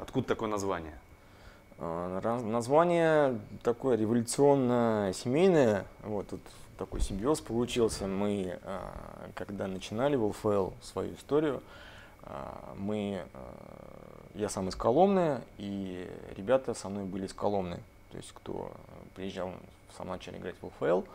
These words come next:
Speaker 2: а, мы начинали со второго дивизиона, о, вру, с третьего, с третьего дивизиона. И мы поме-, мы взяли команду, они,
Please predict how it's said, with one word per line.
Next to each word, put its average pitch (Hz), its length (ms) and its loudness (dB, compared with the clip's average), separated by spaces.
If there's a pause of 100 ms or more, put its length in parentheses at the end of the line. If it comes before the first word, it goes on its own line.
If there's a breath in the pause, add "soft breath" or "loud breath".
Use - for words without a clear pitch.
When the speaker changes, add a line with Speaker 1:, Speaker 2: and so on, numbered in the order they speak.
(480 loud breath)
Speaker 2:
а, 90 120 -10
мы 98 140 -4
начинали 92 400 -8
со - 640 -8
второго 95 420 -4
дивизиона, 131 720 -2
о, 85 260 -4 (160)
вру, 110 220 -4
с - 60 -16
третьего, 101 380 -6 (160)
с - 60 -20
третьего 95 320 -10
дивизиона. 139 640 -2 (680 loud breath)
И 151 640 6
мы 123 180 4
поме-, 120 300 0
мы 120 340 4 (600)
взяли 113 260 4
команду, 117 1000 4 (360)
они, 95 320 -2